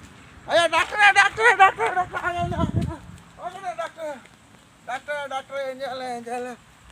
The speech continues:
ఆ డాక్టరే నాకు తేలు కుట్టిందా, తేలు కుట్టింది.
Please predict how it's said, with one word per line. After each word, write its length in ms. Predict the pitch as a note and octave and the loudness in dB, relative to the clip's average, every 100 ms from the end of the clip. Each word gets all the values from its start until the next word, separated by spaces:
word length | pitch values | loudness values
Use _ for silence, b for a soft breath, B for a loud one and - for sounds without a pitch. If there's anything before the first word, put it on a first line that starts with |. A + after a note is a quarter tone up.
| - | -12
ఆ 100 | G#3+ | -8
డాక్టరే 480 | A#3 B3 C4 C#4+ C4+ | -4 -4 -2 -4 -4
నాకు 580 | C4 B3 C#4 C#4+ A#3+ G3 - | -6 -2 4 4 4 0 0
తేలు 180 | C#4+ | 0
కుట్టిందా, 420 | D#4+ D4 D4+ B3+ A3 | -2 -8 -4 -2 -2
తేలు 260 | A#3 A#3+ | -2 -8
కుట్టింది. 340 | A#3+ A#3+ A3 | -10 -14 -16